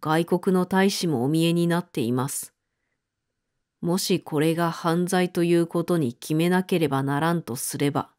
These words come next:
そりゃあどこまでも犯罪として調べなければなりません。しかしそれまでは、私が自分で分別を巡らすことができます。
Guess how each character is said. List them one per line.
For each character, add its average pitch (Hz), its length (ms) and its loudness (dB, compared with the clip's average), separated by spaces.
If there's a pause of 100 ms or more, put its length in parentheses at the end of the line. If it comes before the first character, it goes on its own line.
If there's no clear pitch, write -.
(840)
そ - 220 -6
り 151 120 0
ゃ 160 120 4
あ 160 60 0
ど 165 180 0
こ 196 160 4
ま 185 140 4
で 151 100 2
も 139 140 0
犯 160 360 -2
罪 165 240 -2
と 160 140 -4
し - 100 -6
て 156 180 -4
調 165 360 -2
べ 190 120 2
な 175 140 2
け 139 140 -4
れ 135 100 0
ば 131 140 -2
な 139 140 0
り 147 100 0
ま 143 140 0
せ 139 200 -4
ん。 113 160 -10 (1400)
し - 160 -8
か 170 160 -2
し - 180 -4
そ - 180 -4
れ 165 120 2
ま 180 160 2
で 165 120 2
は、 127 240 -2 (640)
私 156 640 -2
が 160 140 2
自 147 220 -4
分 175 240 2
で 185 100 2
分 196 300 2
別 160 320 0
を 139 80 -2
巡 151 320 0
ら 180 100 2
す - 120 -6
こ 147 180 -8
と 160 160 0
が 147 140 0
で 120 140 -4
き - 160 -6
ま 131 140 -2
す。 - 220 -10